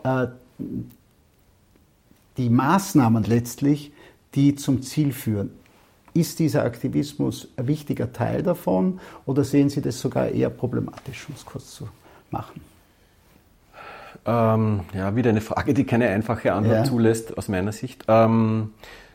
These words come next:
Speaker 2: was ganz klar ist, dass die Anliegen, aus meiner Sicht,
Speaker 1: Ja.
Speaker 2: für mich ganz klar ist, dass die Anliegen, die,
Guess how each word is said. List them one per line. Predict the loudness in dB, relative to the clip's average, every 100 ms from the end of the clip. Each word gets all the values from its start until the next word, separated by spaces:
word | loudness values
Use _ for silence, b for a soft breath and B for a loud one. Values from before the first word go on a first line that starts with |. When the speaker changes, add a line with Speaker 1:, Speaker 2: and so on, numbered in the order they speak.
| B _
Speaker 2:
was | -2 0 2
ganz | 0 2
klar | 2 4 4
ist, | 2 -2 -12 -18 _ _ _ -6
dass | -6
die | -2 0
Anliegen, | 2 2 4 4 4 0
aus | -2
meiner | -2 -2 -2
Sicht, | -2
Speaker 1:
Ja. | 0 2
Speaker 2:
für | 2
mich | 0 -2
ganz | -6 -2
klar | 0 2
ist, | 0 -8 b b _
dass | -14
die | -6 -2
Anliegen, | 2 2 2 2 2 0
die, | 0 0